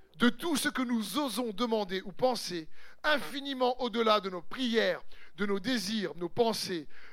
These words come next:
nos espoirs ou rêves les plus élevés, à lui soit la gloire dans l'Église et en Christ Jésus,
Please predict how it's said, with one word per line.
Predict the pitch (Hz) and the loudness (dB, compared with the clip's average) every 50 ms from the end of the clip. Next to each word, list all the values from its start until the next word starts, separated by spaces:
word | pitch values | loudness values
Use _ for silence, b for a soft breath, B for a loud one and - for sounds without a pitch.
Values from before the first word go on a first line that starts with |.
| B - | B 0
nos | 170 208 208 196 | 4 6 6 6
espoirs | 190 - 262 233 - - - 226 240 220 202 190 202 - | 6 6 2 0 0 -2 2 6 8 8 8 8 6 2
ou | 208 | 0
rêves | 185 190 202 190 175 170 | 0 2 2 2 2 0
les | 170 | -4
plus | 165 - - 160 151 - 175 269 | -6 -6 -8 -8 -8 -2 2 2
élevés, | 254 214 190 156 160 170 160 160 151 - - b b b b b b b - | 4 4 2 -2 -4 -6 -6 -6 -6 -6 -6 b b b b b b b 2
à | 196 196 | 4 4
lui | 196 202 202 220 233 220 | 4 4 4 2 2 0
soit | - - 190 196 | 0 0 0 2
la | 185 170 160 | 2 2 0
gloire | 147 165 180 180 185 185 180 180 175 | 0 4 6 6 8 8 6 6 4
dans | 175 170 | 0 -2
l'Église | 160 151 - - 160 185 196 196 190 180 156 - B B B B B | -4 -4 -6 -6 -4 -2 -2 -2 -2 -6 -8 -8 B B B B B
et | - 180 | 4 6
en | 180 175 170 | 6 6 4
Christ | - - - 208 185 - - 185 175 | 2 -2 -2 -2 -2 -2 0 0 0
Jésus, | 156 160 170 160 156 143 147 165 180 180 | 0 0 -2 -2 -4 -6 -6 -6 -6 -6